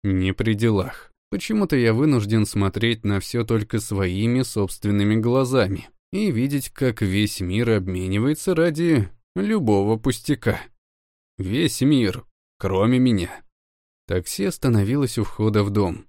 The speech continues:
и мне пришлось перестать жевать, чтобы заплатить водителю. Он посмотрел на обивку заднего сиденья. Я вышел из машины, дожевывая остатки сабиха и втягивая воздух, чтобы острый соус поменьше обжигал.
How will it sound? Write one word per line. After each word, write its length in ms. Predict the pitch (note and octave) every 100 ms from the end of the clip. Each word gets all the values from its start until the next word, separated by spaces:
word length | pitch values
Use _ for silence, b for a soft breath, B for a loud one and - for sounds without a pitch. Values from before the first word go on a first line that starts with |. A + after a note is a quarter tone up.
| _
и 160 | - D3
мне 260 | A2 G#2+ G#2+
пришлось 520 | G#2 G2 G2+ G2+ B2+
перестать 500 | - D#3 - B2+ G#2+
жевать, 600 | G2 F#2+ G2 D#3 - - _ -
чтобы 320 | - G#3+ D#3
заплатить 560 | C3+ A2 G2 - F#2
водителю. 640 | G#2+ A#2 A#2 F#2 - F2 - - - _
Он 200 | F3 F3+
посмотрел 720 | - G#2 G2 F#2 - F#2 A#2+
на 200 | D3+ C#3+
обивку 440 | A2+ F#2+ F#2+ - D3
заднего 440 | G#2 F#2 G2 G#2
сиденья. 640 | - D3 A#2+ F#2 E2+ E2 - _ _ _ D#3
Я 320 | E3+ D#3 B2+
вышел 380 | G#2+ - A2+ A2
из 80 | G2+
машины, 540 | G2 - F2 F2+ G#2
дожевывая 640 | C3 B2+ G2+ G2+ G#2+ A#2
остатки 480 | G#2 - G#2+ - -
сабиха 680 | G2+ - D#3+ F#2+ F#2 - - _ _
и 180 | F3 F3+
втягивая 600 | - D3+ B2+ A#2+ G#2 G2
воздух, 680 | E2+ E2+ A2 B2+ E3 D3 - _
чтобы 420 | - - C#3 B2+ -
острый 480 | A#2+ A2 - G#2 F#2+
соус 440 | - F#2+ C3 -
поменьше 540 | D#3 A2+ F2 F#2 -
обжигал. 680 | A#2+ A#2 C#3 A#2+ F#2+ E2+ -